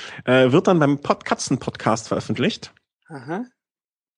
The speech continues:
Speaker 2: Okay.
Speaker 1: Und, äh, der Katzenpodcast nimmt dann eine Folge zum Thema Fahrrad auf und der wird beim Velo Home veröffentlicht.
Speaker 2: Ah, okay, okay, okay.
Speaker 1: Siehst du mal, habe ich das bis jetzt auch völlig falsch erklärt wahrscheinlich.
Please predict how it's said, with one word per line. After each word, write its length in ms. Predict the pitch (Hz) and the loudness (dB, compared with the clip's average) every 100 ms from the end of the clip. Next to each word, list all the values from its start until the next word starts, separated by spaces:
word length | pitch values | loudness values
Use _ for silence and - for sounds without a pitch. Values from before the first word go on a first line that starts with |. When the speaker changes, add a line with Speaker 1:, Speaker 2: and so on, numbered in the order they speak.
| _ - | _ -20
Speaker 2:
Okay. 220 | - - | -10 0
Speaker 1:
Und, 480 | 127 127 127 123 - | 2 2 0 -4 -4
äh, 640 | 120 117 113 110 110 107 - | 0 2 2 2 2 0 -4
der 300 | 110 110 110 | 0 2 2
Katzenpodcast 1000 | - 202 - - 110 - 120 208 - - _ _ - - | 0 -4 -2 -2 -4 0 0 0 -4 -16 _ _ -20 -2
nimmt 200 | 135 160 | 0 2
dann 100 | 139 | 4
eine 160 | 131 131 | 4 4
Folge 240 | 139 131 | 2 2
zum 140 | 127 117 | 0 -2
Thema 200 | 113 101 | 0 0
Fahrrad 340 | - 135 120 | 0 0 0
auf 240 | 113 156 117 | 0 -2 -4
und 120 | 110 | -2
der 100 | 120 | 0
wird 120 | 127 | 2
beim 160 | 131 131 | 2 4
Velo 180 | 135 | 4
Home 120 | 135 135 | 4 2
veröffentlicht. 580 | - - - - - - | -2 -8 -12 -14 -18 -16
Speaker 2:
Ah, 260 | 165 165 135 - _ | -10 -10 -12 -20 _
okay, 280 | - 127 123 | -18 -18 -14
okay, 240 | - 127 | -14 -14
okay. 260 | 123 127 127 _ _ _ _ _ _ _ _ _ _ _ _ _ | -20 -20 -20 _ _ _ _ _ _ _ _ _ _ _ _ _
Speaker 1:
Siehst 160 | 127 - | -2 2
du 60 | |
mal, 40 | 117 | 2
habe 80 | 113 | 2
ich 40 | |
das 140 | 123 | -2
bis 100 | - | -4
jetzt 120 | - - | -6 -6
auch 40 | |
völlig 300 | - 135 131 | -4 0 0
falsch 180 | 120 117 | 0 -2
erklärt 320 | 123 - 123 | -2 -2 -2
wahrscheinlich. 440 | 101 - 95 98 | -2 -2 -2 -4